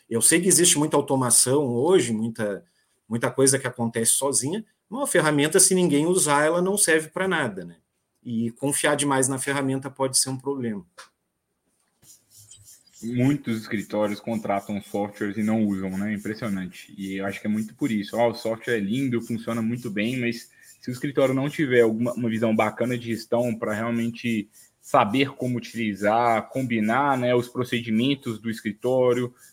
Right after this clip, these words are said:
Speaker 2: combinar o que que o cliente precisa, o que que os advogados do escritório precisam, a ferramenta, se não faz isso, não, não funciona muito bem, né?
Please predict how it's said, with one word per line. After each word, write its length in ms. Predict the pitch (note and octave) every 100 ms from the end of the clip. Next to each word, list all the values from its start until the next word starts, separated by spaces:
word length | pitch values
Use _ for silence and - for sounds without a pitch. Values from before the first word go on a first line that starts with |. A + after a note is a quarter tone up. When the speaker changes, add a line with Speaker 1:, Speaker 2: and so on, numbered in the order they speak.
| _
Speaker 2:
combinar 460 | - B2+ B2+ B2 B2
o 60 |
que 120 | B2 C#3+
que 120 | E3
o 60 |
cliente 320 | C#3+ C3+ B2+ B2
precisa, 540 | A#2 A2+ C3+ C#3+ A#2+
o 20 |
que 100 | A2+
que 120 | C3+ C3
os 60 |
advogados 500 | C3 A#2 A2 A#2 B2
do 60 | A#2+
escritório 360 | - A#2 A2+
precisam, 560 | A2+ A2+ A2+ A#2 A2+ A2+
a 40 | C3+
ferramenta, 600 | - B2 G#2+ A2+ C#3 C3 G#2 _ - - _
se 80 | -
não 80 | B2+
faz 260 | B2+ B2 A2+
isso, 220 | B2 C#3
não, 100 | C3+
não 480 | C#3 C3 B2 G#2 C3
funciona 460 | D3+ - C3 C3
muito 260 | A#2+ A#2 G#2+
bem, 260 | F#2+ G2+
né? 200 | G2+ G2+